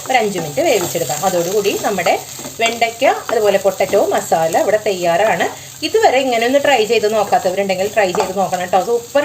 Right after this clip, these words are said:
ടേസ്റ്റാണ്. നമ്മളെന്നും ഉണ്ടാക്കി കഴിക്കുന്ന ആ മെഴുക്ക് പുരട്ടിയിൽ നിന്നൊക്കെ ഒരു വ്യത്യസ്തമാണ്,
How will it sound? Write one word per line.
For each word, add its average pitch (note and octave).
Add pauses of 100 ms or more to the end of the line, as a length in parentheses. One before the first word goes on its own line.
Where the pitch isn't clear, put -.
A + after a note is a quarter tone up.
ടേസ്റ്റാണ്. A3
നമ്മളെന്നും D4+
ഉണ്ടാക്കി C#4 (120)
കഴിക്കുന്ന C4+
ആ -
മെഴുക്ക് B3+
പുരട്ടിയിൽ G#3+
നിന്നൊക്കെ A3 (100)
ഒരു B3
വ്യത്യസ്തമാണ്, A3